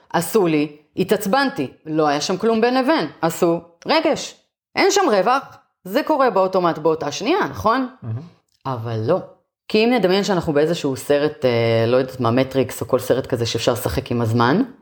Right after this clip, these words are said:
Speaker 1: אמרו לי שזה קורה שם, תקפיאו את הרגע הזה. ואז אני מסתכלת על הרגע שבו הוא חותך אותי, זאת נקודת ההתחלה, כי לפני זה הייתי הפי ושר השירים, ונקודת הסיום היא אחרי שסיימתי לקלל אותו. מה קרה בין לבין?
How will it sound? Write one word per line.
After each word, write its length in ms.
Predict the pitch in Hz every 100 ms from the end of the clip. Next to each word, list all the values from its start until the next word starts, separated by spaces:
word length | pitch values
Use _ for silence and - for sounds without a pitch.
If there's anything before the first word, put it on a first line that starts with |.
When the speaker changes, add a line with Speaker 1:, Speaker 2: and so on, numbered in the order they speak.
| _ _ _
Speaker 1:
אמרו 120 | 123
לי 60 | 151
שזה 220 | 151 117
קורה 240 | 113 113 113
שם, 300 | 110 127 247 - _ _ _ - _
תקפיאו 340 | 160 - 269
את 120 | 262 165
הרגע 280 | 131 117
הזה. 140 | 110 - - _ _ - -
ואז 240 | 156 226
אני 100 | 240
מסתכלת 400 | 180 - 202 214
על 80 | 156
הרגע 180 | 147 170
שבו 200 | 160 143
הוא 60 | 139
חותך 360 | 127 113 107
אותי, 320 | - 233 302 - _ _ _
זאת 320 | 127 147 185
נקודת 460 | 175 - 143 143 139
ההתחלה, 840 | 135 123 120 117 131 - 127 123 180
כי 60 | -
לפני 180 | 135 160
זה 80 |
הייתי 340 | 147 143 143 147
הפי 180 | 147 127
ושר 300 | 120 131 110
השירים, 480 | - 117 120 208 330 - - - _
ונקודת 540 | 131 147 151 180 247 247
הסיום 840 | 214 170 156 151 151 185 240 311 247
היא 120 | 196
אחרי 200 | 175 190
שסיימתי 440 | 180 - 156 156
לקלל 360 | 127 - 120 120
אותו. 200 | 135 233 311 _ _ - _
מה 180 | 170 196
קרה 400 | 190 156 139 131
בין 200 | 127 123
לבין? 400 | 120 113 131 233